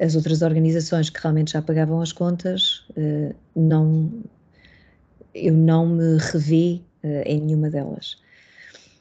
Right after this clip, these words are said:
Eh, com a fisioterapia, também tive uma grande desilusão, porque lá está, achei que bastava ser um bom profissional, eh, para fazermos um bom trabalho,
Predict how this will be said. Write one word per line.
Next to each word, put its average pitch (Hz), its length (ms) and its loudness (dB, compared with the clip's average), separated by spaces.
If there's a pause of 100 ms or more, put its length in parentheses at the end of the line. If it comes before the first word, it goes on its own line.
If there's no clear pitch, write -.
(600)
Eh, 160 520 2
com 208 220 2
a 202 60 0
fisioterapia, 180 1120 -2 (560)
também 160 480 2
tive 156 440 -6
uma 151 360 -2
grande 156 400 -2
desilusão, 165 580 -2
porque - 340 -10
lá 156 280 0
está, 156 360 -4 (120)
achei 156 320 -2
que 151 540 -2 (260)
bastava 151 460 0
ser 156 340 0
um 151 280 -2
bom 160 200 0
profissional, 156 800 -2 (680)
eh, 151 440 -2 (460)
para 151 500 2
fazermos 151 500 -2
um 160 80 0
bom 156 160 0
trabalho, 175 520 -2